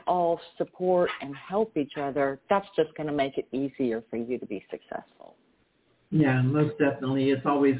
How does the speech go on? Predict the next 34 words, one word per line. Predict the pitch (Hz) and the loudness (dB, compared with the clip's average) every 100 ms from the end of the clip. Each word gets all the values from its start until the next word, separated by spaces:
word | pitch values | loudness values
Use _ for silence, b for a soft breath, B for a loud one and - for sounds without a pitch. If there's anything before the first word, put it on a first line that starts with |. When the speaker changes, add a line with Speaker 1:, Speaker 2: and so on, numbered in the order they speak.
| - | 2
Speaker 2:
good | 143 127 - | 0 0 -2
to | |
know | 135 135 | -2 0
that | 127 127 | 0 -2
you've | 127 | -4
got | 135 131 | -4 -4
a | 123 - | -4 -8
team | 160 139 127 123 | -4 -2 0 -2
that | 123 123 | -4 -6
you | 127 123 | -6 -6
can, | - 131 127 123 127 b b b _ | -6 -2 0 0 -2 b b b _
um, | 135 127 113 101 - | -2 0 -2 -6 -2
tap | 143 - - | -2 -2 -4
into, | 143 135 - - 123 120 | -2 -2 -4 -4 -4 -4
and | 120 | -2
that's | 127 120 - _ | 0 0 -4 _
the | 131 | -2
great | 131 127 - | 0 0 -2
thing | 127 | -4
about | 123 107 - - | -2 -2 -4 -4
franchising. | 123 123 - - - - 196 B B B B | -2 -2 0 -2 -2 -4 -6 B B B B
The | 202 190 | 0 2
second | 320 349 - | 0 -2 -2
question | 202 190 - 156 156 | 0 0 0 -2 -2
here, | 151 139 127 | -2 -2 -2
Kathy, | 139 139 - 143 - | -8 -8 -8 -10 -2
is | 156 139 135 131 _ _ _ | 2 2 0 -6 _ _ _
what | 277 311 | 0 2
are | 180 156 - | 0 -2 -4
two | - 208 190 - | -2 -2 -2 -6
traits | 165 139 - - _ - _ _ 147 | 0 0 0 -6 _ -20 _ _ -2
that | 156 | 0
make | 147 139 | 0 -2
a | 135 | -4